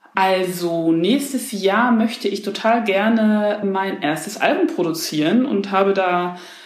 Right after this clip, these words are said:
just vor ein, zwei Wochen den, meinen ersten Produzentenvertrag unterschrieben. Also ich habe jetzt einen festen Produzenten, mit dem ich jetzt auch schon an meiner ersten Single arbeite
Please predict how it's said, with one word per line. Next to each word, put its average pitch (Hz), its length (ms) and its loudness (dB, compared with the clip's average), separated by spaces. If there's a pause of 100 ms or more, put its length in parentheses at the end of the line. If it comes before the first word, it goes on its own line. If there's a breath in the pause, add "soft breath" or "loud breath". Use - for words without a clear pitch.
(140 loud breath)
just 220 460 -2
vor 202 520 2
ein, 175 140 -2
zwei 185 240 -2
Wochen 226 600 2
den, 196 400 2
meinen 180 200 0
ersten 214 360 2
Produzentenvertrag 226 840 -2
unterschrieben. 165 440 0
Also 160 200 2
ich 160 120 -6
habe 175 180 2
jetzt 170 240 -4
einen 170 420 -2
festen - 460 -2
Produzenten, 226 640 2
mit 214 140 4
dem 214 140 4
ich - 220 -4
jetzt 190 220 -4
auch 196 60 0
schon - 140 -2
an 190 60 -2
meiner 185 160 -4
ersten 175 240 -4
Single 226 300 2
arbeite 170 540 0